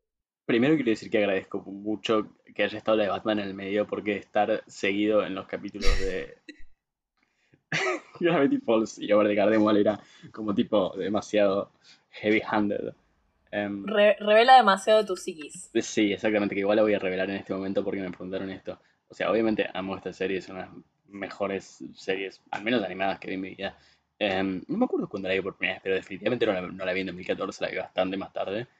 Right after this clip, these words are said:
Speaker 1: Eh, es más, no sé si no la vi después de haber visto Gravity Falls. Me, me, me,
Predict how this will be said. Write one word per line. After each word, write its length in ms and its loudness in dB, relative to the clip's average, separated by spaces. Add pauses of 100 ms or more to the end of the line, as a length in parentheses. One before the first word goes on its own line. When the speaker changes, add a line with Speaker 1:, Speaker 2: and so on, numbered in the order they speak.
(260)
Speaker 1:
Eh, 300 0
es 120 -4
más, 160 0
no 80 -8
sé 60 -16
si 140 -10
no 80 0
la 60 2
vi 120 2
después 300 -2
de 60 -2
haber 100 0
visto 180 -4
Gravity 260 -2
Falls. 380 -8 (720)
Me, 140 2
me, 240 4
me, 260 0